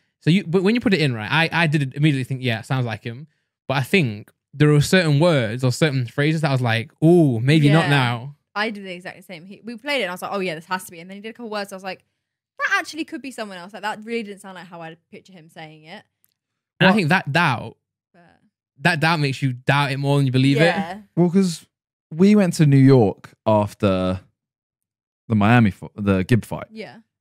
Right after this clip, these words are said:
Speaker 3: And that's where I first ever saw Masked Singer.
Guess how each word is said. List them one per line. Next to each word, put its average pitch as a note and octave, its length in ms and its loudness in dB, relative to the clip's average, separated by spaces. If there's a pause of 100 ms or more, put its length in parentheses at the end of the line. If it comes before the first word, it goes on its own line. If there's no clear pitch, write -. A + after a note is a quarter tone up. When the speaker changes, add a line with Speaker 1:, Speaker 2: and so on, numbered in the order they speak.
Speaker 3:
And A2 340 0
that's B2 300 2
where A#2+ 140 2
I A#2 160 2
first A2+ 360 2
ever G2 140 2
saw G2 260 0
Masked F2 300 -6
Singer. E2+ 280 -10